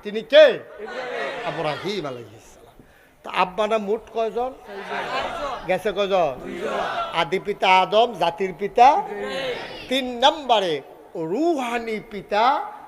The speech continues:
নবী মোহাম্মদ রাসূলুল্লাহ। চার নম্বরে যার যার আব্বা তার তার। হুম, যার যার আব্বা তার তার। এবার আর আব্বা, এবার আর আমার আব্বা আমার, এবার আর আব্বা, এবার আর আমরা কেউ আর আব্বা, কেউ আর না,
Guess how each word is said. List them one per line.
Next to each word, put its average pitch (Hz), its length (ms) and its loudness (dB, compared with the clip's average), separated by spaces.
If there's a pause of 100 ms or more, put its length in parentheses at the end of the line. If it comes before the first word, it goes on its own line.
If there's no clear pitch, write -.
(100)
নবী 185 220 -4
মোহাম্মদ 196 640 -4
রাসূলুল্লাহ। 185 1200 4 (1700)
চার 269 220 2
নম্বরে 226 680 -4 (400)
যার 170 220 -4
যার 185 140 -4
আব্বা 180 220 -8
তার 165 140 -12 (140)
তার। - 440 -20 (760)
হুম, 139 180 -4
যার 160 280 2
যার 160 140 -2
আব্বা 156 320 -6
তার 147 80 -10 (140)
তার। 139 100 -10 (500)
এবার 165 200 -2
আর 175 100 -2
আব্বা, 165 200 -2
এবার 165 180 -4
আর 156 140 -2
আমার 147 200 -2
আব্বা 147 220 -2
আমার, 147 220 -2
এবার 151 240 -6
আর 151 100 -4
আব্বা, 151 220 -2
এবার 151 200 -4
আর 135 120 0 (420)
আমরা 156 220 -2
কেউ 175 260 -2
আর 160 80 0
আব্বা, 156 220 -2
কেউ 151 260 -4
আর 143 80 -6
না, 240 240 -6